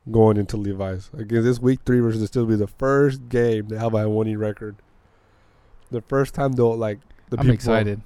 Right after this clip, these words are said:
Speaker 2: This game is
Speaker 1: I
Speaker 2: gonna
Speaker 1: wanna
Speaker 2: be
Speaker 1: go,
Speaker 2: crazy,
Speaker 1: man.
Speaker 2: man.
Speaker 1: I wanna go to that
Speaker 2: Steelers,
Speaker 1: game.
Speaker 2: oh my God.
Speaker 1: I wanna go. We, we, we will be hitting up some games this year.
Speaker 2: Yeah.
Speaker 1: And, uh, we actually plan on doing, interviewing some fans that when we go out to the games.
Speaker 2: Some,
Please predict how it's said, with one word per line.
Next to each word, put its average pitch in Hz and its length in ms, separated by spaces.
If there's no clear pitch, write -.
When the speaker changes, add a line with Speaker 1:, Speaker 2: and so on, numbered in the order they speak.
Speaker 2:
This 147 220
game 135 300
is 120 40
Speaker 1:
I 123 40
Speaker 2:
gonna 143 120
Speaker 1:
wanna 139 180
Speaker 2:
be 113 60
Speaker 1:
go, 127 400
Speaker 2:
crazy, 117 120
Speaker 1:
man. 127 100
Speaker 2:
man. 117 80
Speaker 1:
I 117 40
wanna 127 280
go 120 240
to 120 80
that 107 220
Speaker 2:
Steelers, 135 320
Speaker 1:
game. 135 80
Speaker 2:
oh 123 180
my 101 200
God. 101 400
Speaker 1:
I 110 80
wanna 120 240
go. 113 200
We, 110 220
we, 135 180
we 143 140
will 156 180
be 151 100
hitting 135 300
up 123 80
some 120 180
games 127 280
this 117 200
year. 113 260
Speaker 2:
Yeah. 98 260
Speaker 1:
And, 110 300
uh, 107 180
we 113 200
actually 135 280
plan 131 260
on 117 120
doing, 120 240
interviewing 120 460
some 110 160
fans 135 340
that 113 140
when 113 100
we 110 80
go 110 180
out 110 120
to 113 80
the 110 80
games. 107 380
Speaker 2:
Some, 101 180